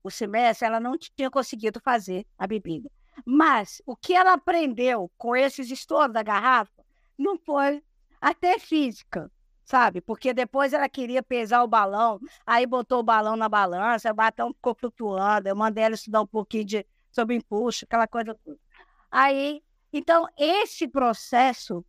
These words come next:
ele é contado no projeto. E, e às vezes ele vale muito mais do que um resultado em si.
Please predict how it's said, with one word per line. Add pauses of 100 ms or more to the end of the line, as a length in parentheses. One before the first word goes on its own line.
ele
é
contado (720)
no
projeto. (200)
E, (240)
e
às
vezes
ele
vale
muito
mais (240)
do
que
um
resultado
em
si.